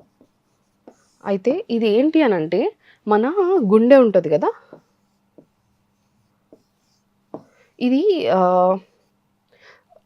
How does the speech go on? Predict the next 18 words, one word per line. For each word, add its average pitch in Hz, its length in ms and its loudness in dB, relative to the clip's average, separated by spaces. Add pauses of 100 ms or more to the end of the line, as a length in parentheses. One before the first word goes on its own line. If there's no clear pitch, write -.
బ్లడ్ 214 380 2
అనేది, 285 560 6
రక్తం 277 380 0
అనేది 233 280 0
బయటికి 220 460 2
పంప్ 240 340 0
చేస్తది. 190 520 2 (280)
మన 220 160 2
హార్ట్, 240 720 2 (100)
ఆ, 185 320 2 (320)
రక్తం 247 400 2
అనేది 220 300 0
బయటికి 214 500 0
పంపిస్తది. 233 680 0
మన 190 200 -2
బాడీలో 190 460 4
మొత్తం 208 540 -2
వెళ్ళడానికి 185 800 -4